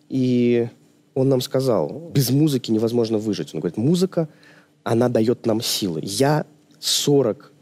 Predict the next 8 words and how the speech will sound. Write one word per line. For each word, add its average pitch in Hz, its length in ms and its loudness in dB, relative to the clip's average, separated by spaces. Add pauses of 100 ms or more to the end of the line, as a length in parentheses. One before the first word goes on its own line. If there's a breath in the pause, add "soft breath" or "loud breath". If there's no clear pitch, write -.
(300)
восемь, 104 500 -2
по-моему, 95 380 0
дней, 135 460 0 (760 soft breath)
весь, 117 320 0 (240)
всё - 160 -2
время 107 320 0
штурма 90 500 -2
Мариуполя, 98 640 -2